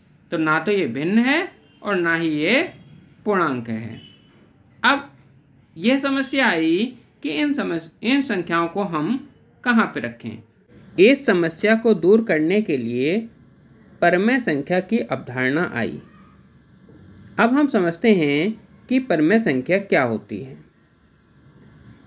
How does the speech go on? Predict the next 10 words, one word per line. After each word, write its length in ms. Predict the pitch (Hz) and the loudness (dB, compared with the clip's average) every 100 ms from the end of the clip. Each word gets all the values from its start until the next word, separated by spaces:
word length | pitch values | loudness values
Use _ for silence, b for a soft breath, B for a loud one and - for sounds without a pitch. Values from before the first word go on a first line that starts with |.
| - | 2
एक 300 | 254 302 302 | 4 4 2
परिमेय 300 | 202 208 285 | 2 2 2
संख्या 360 | 285 202 202 247 | 0 -2 0 -2
एक 200 | 285 277 - | -2 -4 -4
ऐसी 320 | 156 160 269 | -2 -2 -2
संख्या 380 | 262 202 202 196 | 0 0 2 2
होती 400 | 165 147 151 131 | 2 0 -4 -2
है 520 | 135 139 127 196 220 - _ 151 | 2 4 4 0 -6 -18 _ -8
जिसे 360 | 151 202 294 302 | -2 0 2 2
हम 500 | 190 143 139 220 | 2 0 0 -2